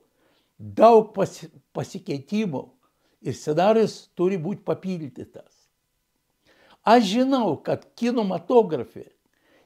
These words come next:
nieko panašaus nebuvo niekada ir nebus niekada. Tai ypatingas scenarius.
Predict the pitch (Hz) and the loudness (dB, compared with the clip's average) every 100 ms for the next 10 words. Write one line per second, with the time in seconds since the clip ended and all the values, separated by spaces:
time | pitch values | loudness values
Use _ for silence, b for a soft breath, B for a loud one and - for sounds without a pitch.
0 | - 151 214 262 254 240 220 202 196 151 | -8 -2 4 4 4 -2 -2 -2 -2 -6
1 | 202 214 160 - - 185 170 156 185 262 | -2 0 -2 -8 -16 -8 -6 -4 -4 -4
2 | 208 90 - _ _ _ _ - 135 202 | -4 -10 -18 _ _ _ _ -10 -4 -2
3 | 240 220 156 95 - _ _ _ _ _ | -2 -4 -6 -6 -10 _ _ _ _ _
4 | _ _ _ _ _ _ 214 269 302 320 | _ _ _ _ _ _ 0 2 2 2
5 | 277 269 143 - - _ _ 143 143 - | 2 2 -4 -6 -20 _ _ -10 -10 -10
6 | 117 113 - _ _ _ _ _ _ _ | -12 -12 -20 _ _ _ _ _ _ _
7 | _ _ _ _ _ _ _ _ _ 202 | _ _ _ _ _ _ _ _ _ 0
8 | 233 240 233 233 240 - 240 180 131 120 | 0 2 0 2 0 0 -2 -2 -4 -8
9 | - - 127 110 98 - - _ | -8 -8 -8 -8 -12 -16 -20 _